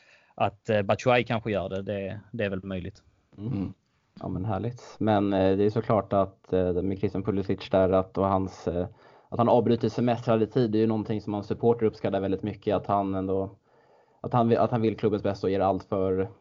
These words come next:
Speaker 2: ger allt för att komma igång som möjligt och försöka leda laget och sig själv då till, till större framgångar.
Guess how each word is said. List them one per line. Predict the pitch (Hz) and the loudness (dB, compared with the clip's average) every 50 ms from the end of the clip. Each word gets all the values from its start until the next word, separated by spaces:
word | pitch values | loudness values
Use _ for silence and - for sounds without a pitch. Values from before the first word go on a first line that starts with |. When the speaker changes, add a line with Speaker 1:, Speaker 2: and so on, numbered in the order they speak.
| _ _ _ - - 135 135 214 - - 156 139 - - | _ _ _ -18 -14 -10 -8 -10 -10 -10 -18 -20 -10 0
Speaker 2:
ger | 123 139 | 2 4
allt | 131 120 - | 4 4 2
för | 123 | -2
att | 120 | 0
komma | - 127 117 113 | 0 0 2 2
igång | 107 101 107 107 104 104 | 2 2 2 0 0 -4
som | - 110 104 | -4 -4 -2
möjligt | 101 95 95 95 92 - | 0 2 2 0 0 2
och | 95 95 95 92 | 0 0 0 -2
försöka | - 110 98 98 | -4 -4 -2 0
leda | 98 101 98 98 101 | 0 2 2 2 2
laget | 101 98 95 95 98 92 - - 135 135 | 2 2 2 2 0 -2 -4 -8 -10 -2
och | - 127 131 - | -2 -2 0 2
sig | - 113 | 0 2
själv | 113 113 101 98 | 2 2 2 2
då | 90 87 | 2 0
till, | - - 98 92 92 90 - - - 101 107 - - - - - - - | 0 0 0 2 2 0 -2 -4 -4 -4 -4 -4 -6 -6 -6 -8 -8 -8
till | - 95 92 | -8 -8 -4
större | - 104 92 92 95 | 0 0 2 2 0
framgångar. | - - 101 95 98 98 98 101 95 87 - - | 0 2 0 0 2 0 -2 -2 -2 -2 -4 -6